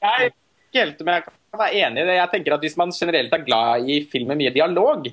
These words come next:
og er glad i de som vi har snakket om, altså både Woody Allen og Whit Stillman, som jeg faktisk synes var en veldig presis, eh, referanse, fordi han også konsekvent lager filmer om, eh, unge intellektuelle,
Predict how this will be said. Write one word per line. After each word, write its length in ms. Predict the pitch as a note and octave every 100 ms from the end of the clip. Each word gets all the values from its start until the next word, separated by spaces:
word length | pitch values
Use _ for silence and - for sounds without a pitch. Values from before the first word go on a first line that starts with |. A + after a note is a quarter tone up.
| - -
og 140 | D3+ A3
er 220 | D#3+ E3
glad 280 | C#3+ C#3 D3+
i 80 | D3+
de 180 | C3+ C3
som 160 | C#3+
vi 60 | C#3
har 80 | C#3
snakket 300 | E3 - -
om, 100 | F#3+
altså 160 | D3+ D3+
både 280 | C#3+ B2 B2+
Woody 220 | B2 C3+
Allen 460 | A2 A#2 B2 C3 C3
og 300 | B2 B2+ - - -
Whit 340 | D3 D3 F3
Stillman, 480 | - - C3 C3 F3+
som 80 | F3
jeg 100 | E3
faktisk 300 | E3+ C#3+ D3+
synes 80 | C#3
var 120 | C#3 C#3
en 60 |
veldig 420 | D3 A#2+ G2+ A2+ B2
presis, 720 | D3 - A2 A2 A#2+ - C3
eh, 480 | B2 B2 B2 B2 B2
referanse, 600 | B2+ C3+ B2+ B2 A#3+ B3 - _ _ -
fordi 320 | D#3+ D#3 E3
han 220 | D#3+ D3+
også 580 | D3 C3 - D3 D3+ D3+ -
konsekvent 720 | E3 D#3 - D3+ F3 D3 A#2+
lager 320 | D3 B2+ -
filmer 320 | - A2+ A2+ A#2
om, 360 | A#2 A#2 A#2 A#2+ _ _ -
eh, 200 | B2+ B2+ D#3
unge 420 | D3+ A2+ A2 A2+ A#2+
intellektuelle, 1700 | A#2+ A2+ A2+ - B2 G#2 G2 G#2+ G#2+ A2 A2 A2 A2 A2 A2 A2+